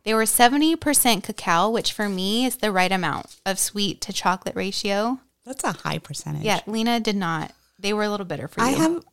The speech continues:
Speaker 2: I have my own opinions, but that doesn't negate your taste in chocolate.
Speaker 1: I know I'm a weirdo.
Speaker 2: No, I think you have a sophisticated palate, and I have a palate of, like, a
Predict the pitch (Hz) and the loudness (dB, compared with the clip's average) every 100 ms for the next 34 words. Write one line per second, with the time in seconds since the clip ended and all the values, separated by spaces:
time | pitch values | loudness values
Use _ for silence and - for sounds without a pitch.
0 | - 233 240 233 247 240 240 214 190 185 | -2 0 0 0 0 0 0 -2 -2 0
1 | 196 - - - 185 180 165 - 165 160 | -2 -4 -8 -8 -2 0 -2 -4 -4 -2
2 | 160 185 170 156 143 143 - _ _ - | 0 0 0 0 -2 -2 -8 _ _ -16
3 | - _ 156 139 147 135 - 131 120 95 | -16 _ -4 0 0 0 0 0 0 -6
4 | - - - _ _ _ - 233 240 226 | -8 -10 -14 _ _ _ 4 6 8 6
5 | 208 180 175 123 185 - 208 302 202 185 | 4 0 -2 -2 -6 -4 2 4 4 2
6 | 214 277 277 - 180 196 175 165 - 151 | 6 4 4 -2 0 2 4 2 0 0
7 | - 143 - 180 190 180 180 185 - - | -2 -2 -2 -4 -4 0 -2 -4 -14 -16
8 | - 165 151 202 214 - - - 170 - | 0 2 4 4 0 -4 -20 -2 -2 2
9 | 160 156 156 147 147 143 123 139 - 135 | 4 4 4 2 0 -2 -2 -4 -6 -8
10 | 120 - - - | -8 -8 -8 -10